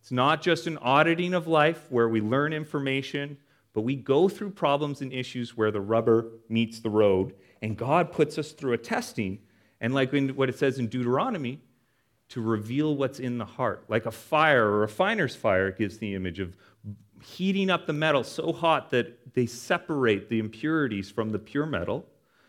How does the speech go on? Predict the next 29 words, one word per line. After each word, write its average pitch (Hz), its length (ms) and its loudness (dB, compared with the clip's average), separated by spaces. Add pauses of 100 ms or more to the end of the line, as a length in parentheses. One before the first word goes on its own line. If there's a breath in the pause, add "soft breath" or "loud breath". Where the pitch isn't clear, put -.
(280)
and 117 140 -2
you 120 160 2
are 113 280 2
able 117 260 -2
to 113 120 -8
see 151 460 -8
how 120 280 -8
pure 190 460 4
it 127 80 8
is. 101 160 4
It's 101 240 -6
refining, 135 800 2
it's 104 160 -6
testing 135 540 -4
to 110 80 -6
see 147 500 -10 (300 soft breath)
what's 123 320 2
really 131 340 2
on 120 160 2
the 117 120 0
inside. 110 420 0
What's 143 200 -4
our 120 100 0
purity? 131 680 -2
What 104 240 -4
do 131 80 4
we 127 200 -4
really 120 340 0
believe? 98 460 -6